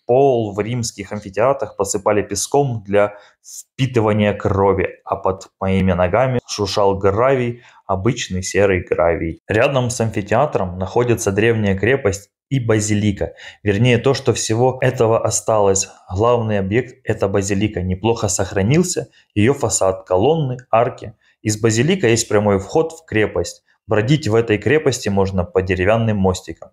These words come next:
На территории крепости имеются помещения, которые сегодня оборудовали электричеством, укрепили лестницы,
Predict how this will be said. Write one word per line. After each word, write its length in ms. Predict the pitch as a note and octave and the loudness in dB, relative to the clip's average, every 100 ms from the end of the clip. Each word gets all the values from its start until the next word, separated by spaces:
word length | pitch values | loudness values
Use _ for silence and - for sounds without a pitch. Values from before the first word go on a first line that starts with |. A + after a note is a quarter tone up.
| - | -6
На 140 | G2 | -4
территории 480 | F#2+ A#2 C#3 D#3+ E3 | 0 0 2 2 2
крепости 580 | D#3+ F#3 D3 - G#2+ G#2+ | 2 0 0 -2 -2 -2
имеются 480 | A2 A2 B2 A2+ - | 0 2 2 2 0
помещения, 640 | F#2+ G2 F#2+ - D#3+ D3+ C#3 | 0 0 0 2 2 2 0
которые 400 | G2+ G#2 F#2+ F#2+ | 0 2 2 2
сегодня 480 | - A2+ D3+ C#3 | 2 2 2 -2
оборудовали 720 | - G2+ G2 A2 A#2+ G#2+ G2+ - | -6 -2 0 0 0 0 0 0
электричеством, 760 | G2+ F#2+ G2+ F#2+ - - E2+ | -4 -2 -4 -4 -8 -10 -8
укрепили 480 | G2 F#2+ F#2+ G#2+ G2+ | -8 -4 0 2 2
лестницы, 600 | G#2 D#3+ - B2+ - A#2 | 2 2 0 -4 -2 -4